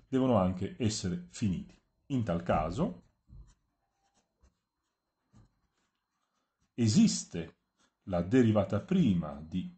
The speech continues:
x con zero ed è uguale a questi due limiti. Allora, abbiamo quindi due procedure. L'ultima procedura, eh, è quella sicuramente, eh, corretta,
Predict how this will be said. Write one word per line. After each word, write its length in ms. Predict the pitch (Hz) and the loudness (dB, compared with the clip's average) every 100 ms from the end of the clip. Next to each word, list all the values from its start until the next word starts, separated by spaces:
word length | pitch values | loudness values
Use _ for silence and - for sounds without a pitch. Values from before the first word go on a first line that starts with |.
| 208 | -8
x 160 | 175 | -8
con 220 | - 262 185 | -4 0 0
zero 480 | 87 - 139 - _ - | 0 -4 -8 -10 _ -6
ed 180 | 143 | 0
è 260 | 160 92 - _ _ _ _ | 0 -2 -6 _ _ _ _
uguale 800 | - 240 127 76 76 107 110 _ _ | -2 0 2 -2 -4 -6 -6 _ _
a 140 | - - | -12 -8
questi 340 | 85 - 92 | -8 -6 -6
due 140 | 90 87 | -6 -6
limiti. 380 | 71 - - _ _ _ _ _ _ _ _ _ _ _ _ - | -8 -16 -20 _ _ _ _ _ _ _ _ _ _ _ _ 0
Allora, 420 | 135 87 - - _ _ | 2 2 -2 -18 _ _
abbiamo 320 | 110 135 139 | 2 4 4
quindi 300 | - 165 131 | 4 4 4
due 160 | 110 180 | 2 2
procedure. 720 | 151 123 117 80 73 - _ _ - | 2 0 0 -2 -6 -12 _ _ 2
L'ultima 500 | 151 254 202 139 107 | 8 8 8 4 4
procedura, 680 | 113 110 120 233 180 101 - - _ - | 2 0 2 4 2 0 -4 -20 _ -4
eh, 380 | 95 90 90 90 | 0 0 0 -4
è 120 | 107 | -2
quella 260 | 117 107 | 2 2
sicuramente, 840 | 98 107 110 104 107 104 90 90 87 | 0 -2 -2 2 4 4 2 -4 -4
eh, 280 | 98 101 - | -6 -8 -10
corretta, 640 | - 85 165 - - 104 | -6 2 2 2 -4 -6